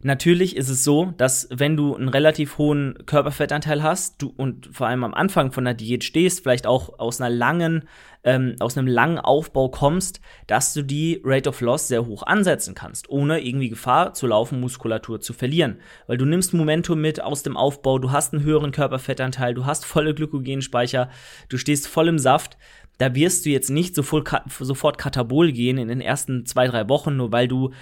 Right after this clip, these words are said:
auch mal eins bis eins Komma fünf Prozent Körpergewicht pro Woche verlierst. Das wird sich natürlich irgendwann einpendeln. Und, ähm,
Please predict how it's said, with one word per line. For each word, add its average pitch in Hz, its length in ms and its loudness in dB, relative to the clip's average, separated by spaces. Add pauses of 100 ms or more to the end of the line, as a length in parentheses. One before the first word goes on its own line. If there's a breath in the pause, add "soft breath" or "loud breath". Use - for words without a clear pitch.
(120 loud breath)
auch 123 160 2
mal 131 160 0
eins 131 280 -2
bis 131 200 -6
eins 131 200 -2
Komma 135 200 -4
fünf - 440 -6
Prozent 127 540 -2
Körpergewicht 135 680 -2
pro 131 380 2
Woche 135 420 2
verlierst. 147 760 0 (340 loud breath)
Das 127 220 -2
wird 151 160 0
sich 143 100 -4
natürlich 135 420 0
irgendwann 123 280 0
einpendeln. 117 720 -4
Und, 107 340 -8
ähm, 113 360 -4